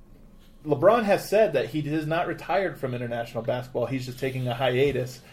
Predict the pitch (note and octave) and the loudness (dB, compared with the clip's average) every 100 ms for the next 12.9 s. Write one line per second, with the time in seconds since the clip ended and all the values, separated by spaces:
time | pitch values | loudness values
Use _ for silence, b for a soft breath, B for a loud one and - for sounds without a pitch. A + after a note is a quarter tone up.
0 | B - C#3 C3+ C4+ - F3+ F3+ G3+ G#3 | B 2 2 6 4 4 4 6 4 0
1 | G3 F3+ D3 D3 C#3+ C#3 B2 C3 B2 A#2 | -2 -2 0 -2 -2 -6 -4 -2 -2 -2
2 | A2 A#2+ - C3+ C3+ C3+ C#3+ B2+ C#3+ C3 | -2 -2 0 0 0 -2 -4 -2 -2 0
3 | C3+ B2+ B2 B2 B2 B2+ A#2 C3 A#2+ A#2+ | 2 2 2 0 -2 -4 -6 2 4 4
4 | B2+ A2 A2 E3+ B2 C3 C3 B2 A#2+ A2+ | 2 0 -2 -6 -6 -6 -6 -4 -4 -4
5 | A2 A#2 A#2 A2+ A2+ A2+ C3 A2+ A#2 - | -6 -6 -4 -4 -6 -2 0 0 -4 -4
6 | A#2 A2+ A2+ A2 A2+ A2+ A2+ G#2+ A#2+ A#2 | -4 -2 -4 -6 -6 -6 -8 -8 -6 -6
7 | A2+ B B B B B _ _ C3+ C3+ | -8 B B B B B _ _ 0 2
8 | B2+ B2+ - b b b _ _ F#3+ C4 | 0 -2 -12 b b b _ _ 4 4
9 | A#3+ D3+ B2+ B2+ - G#3 D3+ B2 B2 A#2 | 4 0 0 -6 -8 -10 -8 -4 -4 -2
10 | B2+ B2 - - - C#3+ C#3 B2+ E3 F#3+ | -2 -4 -8 -12 -4 -2 0 0 0 2
11 | F3+ E3+ D3+ D3 C#3+ D3 D3 C3+ B2+ C3 | 2 2 2 0 0 0 0 -4 -4 -2
12 | D3 C#3 C3 A#2+ A2+ A2+ A#2+ A#2 - | 0 -2 -2 -2 -2 0 -2 -2 -4